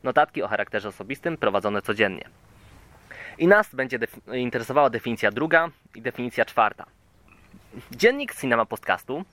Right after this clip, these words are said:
jest naszą nową podcastową inicjatywą. Będziemy starali się przekazywać wam bieżące informacje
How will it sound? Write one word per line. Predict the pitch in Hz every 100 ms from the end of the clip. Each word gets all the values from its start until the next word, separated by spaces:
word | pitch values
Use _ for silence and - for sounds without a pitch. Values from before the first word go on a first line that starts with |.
| - - - - -
jest | 135 139
naszą | 170 160
nową | 180 202
podcastową | 196 - 151 - 151
inicjatywą. | - 139 - 113 104 85 - - _ _ - - _ _ - - - - - -
Będziemy | 120 147 214 226
starali | 208 190 196
się | - 147 131
przekazywać | - 139 143 208 127
wam | 113 107
bieżące | 110 117 131 170 190
informacje | 151 123 113 104 92 - 110